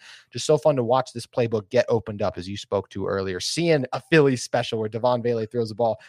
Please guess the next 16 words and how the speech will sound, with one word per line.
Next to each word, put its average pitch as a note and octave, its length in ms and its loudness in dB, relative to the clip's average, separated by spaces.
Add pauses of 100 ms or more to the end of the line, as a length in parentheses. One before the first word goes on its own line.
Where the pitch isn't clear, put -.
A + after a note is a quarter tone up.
(100)
to A2 80 -16
Cam A2 360 -6
Rising, G#2 520 -4 (180)
seeing E3+ 400 0
the C3+ 80 -2
deep C3 240 -8
shot C3 360 2
to D3 60 -2
Money B2 280 0
Parks A#2+ 400 0
really C3+ 300 -6
pay C3 280 -2
off C3 240 0
and A#2+ 100 -4
actually A#2+ 360 -8
work, A2+ 320 -2